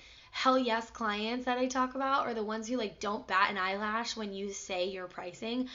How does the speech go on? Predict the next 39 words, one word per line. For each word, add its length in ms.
confidently 800
and 200
with, 360
again, 480
like, 220
ground-, 640
grounded 560
foundation 680
in 180
why 180
you 180
charge 280
what 140
you 100
charge. 640
Then 380
they 320
energetically 840
show 520
up 380
the 120
way 220
that 220
you 240
show 420
up, 260
and 160
you 140
want 380
that. 260
Like, 340
those 240
hell 240
yes 240
clients 400
are 60
the 100
kinds 380
that 240